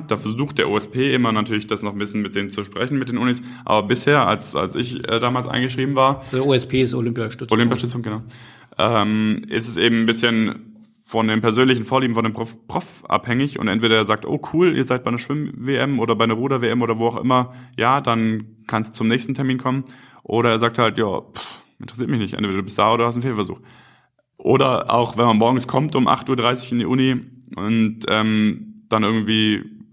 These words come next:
Speaker 1: er sagt, „Ja, cool, ich bin schon zwei Stunden geschwommen“, dann sagt, sagt, dann sagt eigentlich niemand, „Boah, krass, heftig“, sondern eher, „Bist du dumm? Warum machst du das?“ Es war so schon voll hart aufzustehen.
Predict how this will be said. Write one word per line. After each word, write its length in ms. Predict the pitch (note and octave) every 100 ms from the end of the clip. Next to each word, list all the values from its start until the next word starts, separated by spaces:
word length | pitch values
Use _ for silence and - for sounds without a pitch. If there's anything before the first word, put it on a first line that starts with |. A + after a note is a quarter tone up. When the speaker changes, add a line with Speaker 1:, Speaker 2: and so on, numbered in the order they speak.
| -
Speaker 1:
er 100 | G#2
sagt, 320 | G2+ G#2 -
„Ja, 140 | G#2 B2 B2 - -
cool, 140 | C3 A#2+
ich 80 |
bin 140 | - A2
schon 160 | A#2+
zwei 160 | A2 A#2
Stunden 180 | A2+ G2+
geschwommen“, 320 | G#2+ A#2 C3+ - - - -
dann 160 | G#2+
sagt, 360 | G#2 G#2+ G#2 -
sagt, 160 | G#2
dann 120 | G#2 F2+
sagt 280 | G#2 -
eigentlich 220 | D#2+ G#2+ G#2+
niemand, 360 | A#2+ B2+ A2
„Boah, 280 | A#1 A#1 -
krass, 440 | G#2 A#2+ - - _ _ _ _ _
heftig“, 440 | - B2 C3+ B2+ - _ _ _ _ _
sondern 260 | - G#2 F2+
eher, 160 | G2+
„Bist 300 | E2 - -
du 60 | G2+
dumm? 400 | G#2 C#3 D#3+ - -
Warum 180 | G#2 G2+
machst 180 | B2+
du 60 | G2+
das?“ 280 | F#2 - - _ _ _ _ _ _ _
Es 100 | G#2+
war 120 | G#2+
so 160 | A2 C3+
schon 160 | A#2+
voll 160 | - G2+
hart 160 | F#2+
aufzustehen. 580 | D#2+ F#2+ F#2+ F#2 F#2 -